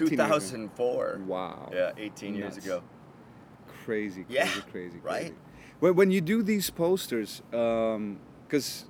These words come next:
Speaker 1: I think maybe the, these days, like, there's official collaborations and it's a partnership.
Speaker 2: Sometimes.
Speaker 1: Right? But g-, the gig poster wor-, world is not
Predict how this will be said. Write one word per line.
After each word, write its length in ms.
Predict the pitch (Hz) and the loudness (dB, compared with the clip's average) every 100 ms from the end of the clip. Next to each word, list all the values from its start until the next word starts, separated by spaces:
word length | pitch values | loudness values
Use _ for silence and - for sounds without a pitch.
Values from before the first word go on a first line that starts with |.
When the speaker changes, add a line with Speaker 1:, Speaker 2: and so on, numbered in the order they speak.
| - - - - | -20 -20 -20 -4
Speaker 1:
I 80 | 143 | 0
think 220 | 180 151 | 0 0
maybe 280 | 156 151 143 | 2 4 2
the, 440 | 113 139 160 110 113 | 0 -2 0 -6 -2
these 260 | 160 170 | -4 -2
days, 480 | 120 110 104 110 - 123 | 0 2 2 -2 -6 -4
like, 180 | 113 | -2
there's 200 | 110 120 | -2 -2
official 400 | 117 - 139 131 117 | -4 -2 -2 -2 -6
collaborations 880 | 120 117 107 110 110 113 123 113 | -4 -2 0 2 0 0 -6 -4
and 120 | 107 104 | -4 -4
it's 140 | 92 | -6
a 40 | 104 | -12
partnership. 640 | - 107 117 127 - 180 - - | -6 -6 -4 -8 -8 -10 -12 -18
Speaker 2:
Sometimes. 800 | - 160 156 - 110 90 - - 117 | 0 0 2 0 -2 -2 -8 -12 -4
Speaker 1:
Right? 300 | 113 120 - 123 | 0 0 -2 0
But 140 | 151 131 117 123 | 0 0 -8 -12
g-, 80 | 104 87 127 | -12 -12 -2
the 80 | 139 | 0
gig 280 | 123 170 175 - | 4 2 2 -2
poster 400 | 170 175 - 151 | 0 0 0 0
wor-, 300 | 123 123 131 | 2 0 0
world 440 | 110 120 127 160 135 | 0 0 2 0 -2
is 120 | 110 | -2
not 160 | 160 | -4